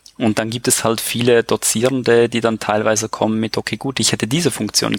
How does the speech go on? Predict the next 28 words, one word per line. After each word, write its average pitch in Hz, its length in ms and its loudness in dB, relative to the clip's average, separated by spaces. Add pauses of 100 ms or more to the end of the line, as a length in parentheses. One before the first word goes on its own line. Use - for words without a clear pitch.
(420)
gebunden." 104 600 -4 (720)
Und 110 220 0
dann 107 160 -2
geht 135 180 2
es 139 100 -6
natürlich, 123 460 0
sobald 113 340 0
sich 113 120 -6
das 113 200 0
ein 110 80 2
bisschen 120 300 -2
kumuliert, 117 540 0
darum, 117 540 -2 (520)
da 104 120 2
Lösungen 117 520 0
zu - 160 -4
finden, 107 400 -2
mögliche 110 460 0
Plugins 131 540 -2
zu 135 100 -6
finden, 143 420 -6
die 120 120 -4
man 113 160 2
dann 104 120 -2
implementieren 117 840 -4
könnte, 156 440 -8 (480)
weil 151 180 0
das - 440 0